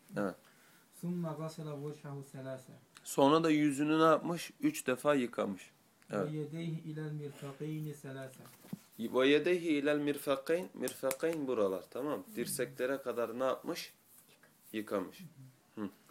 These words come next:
Speaker 2: ثم مسح برأسه. ثم
Speaker 1: Sonra başını da meshetmiş.
Speaker 2: ثم غسل كلتا رجليه ثلاثة.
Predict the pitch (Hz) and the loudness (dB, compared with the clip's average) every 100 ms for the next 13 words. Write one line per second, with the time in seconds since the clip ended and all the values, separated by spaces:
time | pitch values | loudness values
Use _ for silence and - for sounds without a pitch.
0 | - _ - 175 185 175 170 165 160 147 | -20 _ -12 -10 -6 -4 -4 -6 -8 -10
1 | 143 143 151 - - 156 156 156 - 160 | -6 -6 -6 -12 -12 -10 -10 -12 -12 -6
2 | 156 135 147 139 147 147 156 147 135 131 | 0 2 2 4 2 4 0 2 2 2
3 | 143 156 156 165 180 - - - - 170 | 0 -2 -2 -6 -6 -10 -18 -20 -10 -6
4 | 165 147 160 156 160 151 151 - 143 156 | -6 -6 -8 -8 -8 -8 -10 -10 -10 -8
5 | 151 143 135 147 151 143 - 131 131 - | -8 -8 -10 -8 -8 -10 -10 -12 -12 -14